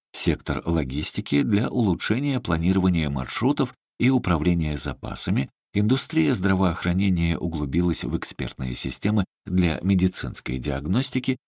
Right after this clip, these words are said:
и рекомендаций по лечению. Первоначальное внедрение искусственного интеллекта в этих секторах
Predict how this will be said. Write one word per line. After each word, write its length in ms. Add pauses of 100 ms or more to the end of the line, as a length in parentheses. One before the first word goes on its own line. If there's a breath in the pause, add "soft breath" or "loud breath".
(120)
и 200
рекомендаций 840
по 100
лечению. 560 (560)
Первоначальное 840
внедрение 640
искусственного 720
интеллекта 580
в 100
этих 280
секторах 500